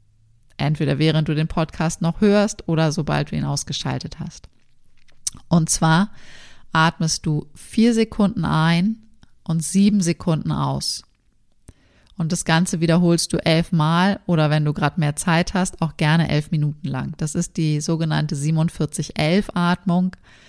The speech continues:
Du atmest vier Sekunden ein, du atmest sieben Sekunden aus und wiederholst das Ganze elf Mal oder machst das elf Minuten lang. Schau einfach, dass die Ausatmung länger ist als die Einatmung.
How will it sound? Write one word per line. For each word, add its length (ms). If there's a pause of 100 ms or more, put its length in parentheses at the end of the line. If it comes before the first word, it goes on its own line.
(240)
Du 100
atmest 480
vier 240
Sekunden 480
ein, 540 (300)
du 100
atmest 540
sieben 240
Sekunden 500
aus 680
und 200
wiederholst 460
das 140
Ganze 340
elf 300
Mal 500 (280)
oder 260
machst 240
das 120
elf 260
Minuten 340
lang. 240 (880)
Schau 300
einfach, 640 (320)
dass 180
die 200
Ausatmung 800
länger 340
ist 100
als 220
die 120
Einatmung. 760